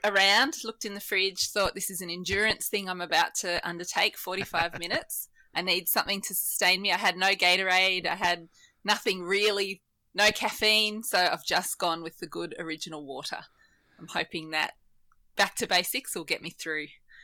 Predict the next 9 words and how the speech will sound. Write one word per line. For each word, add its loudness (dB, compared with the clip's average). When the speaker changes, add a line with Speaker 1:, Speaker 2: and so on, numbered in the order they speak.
Speaker 2:
Nothing, -4
nothing -2
wrong 0
with 2
it, 2
although 2
I 4
will 4
say -2